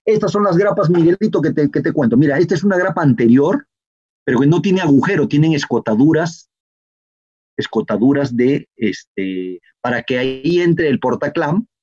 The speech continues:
ahí entra el portaclam y no tiende a retenerse para nada.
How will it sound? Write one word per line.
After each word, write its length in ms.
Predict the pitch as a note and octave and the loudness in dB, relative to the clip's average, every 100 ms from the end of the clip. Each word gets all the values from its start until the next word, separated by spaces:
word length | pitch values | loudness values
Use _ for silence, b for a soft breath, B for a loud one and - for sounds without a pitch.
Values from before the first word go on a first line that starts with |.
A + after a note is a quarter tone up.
| _ _ _ _ _ _ _ | _ _ _ _ _ _ _
ahí 240 | G#2 G2+ | -4 0
entra 160 | B2 D#3 | 0 -2
el 80 | D#3 | -4
portaclam 520 | D3+ F3 D3+ F#3+ G#3+ B B B | -4 -4 -4 -2 -4 B B B
y 100 | D3 | -2
no 300 | C3+ D#3 E3 - | 0 0 -2 -4
tiende 420 | F3 F3+ F3+ F3 | -4 -2 0 -2
a 220 | D3 B2+ | -2 -4
retenerse 720 | A#2 C3 - C3+ F3 B2+ B2+ | -4 -4 -2 -2 0 -4 -6
para 240 | - A#2 A#2+ | -6 -4 -2
nada. 280 | B2+ G2 | -2 -4